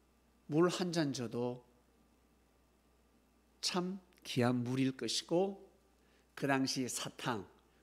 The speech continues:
과자가 있었다? 예수님이 과자를 주신다, 사탕을 주신다. 얼마나 좋아요. 맞죠? 근데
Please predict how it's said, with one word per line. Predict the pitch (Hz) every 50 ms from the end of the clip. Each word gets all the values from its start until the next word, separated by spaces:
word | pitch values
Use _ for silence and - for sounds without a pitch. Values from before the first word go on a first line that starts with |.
| _ -
과자가 | - - 131 131 123 139 127 131 127
있었다? | 123 120 - 123 - - 156 151 156 170 - - - - _ _ _ _ _ _ _ _ _ _ _ _ -
예수님이 | 170 190 180 - 220 202 202 190 190 185 180 165
과자를 | 175 - 175 175 175 185 180 180 180
주신다, | 160 147 113 - - 117 98 92 90 - - _ _ _ _ _ _ _ _
사탕을 | - - - 117 - - 131 120 113 110 101
주신다. | 104 101 - - 107 98 90 85 - - - - _ _ _ _ _ _ _ _ _ _ _ _ _ _ _ _ _ _ _ _
얼마나 | - 135 151 170 190 214 180
좋아요. | - - - 139 113 104 95 90 104 - - -
맞죠? | - 202 - - - 175 143 104 - - - - - - -
근데 | 127 117 110 113 113 120 131 139 143 135 120 107 98 -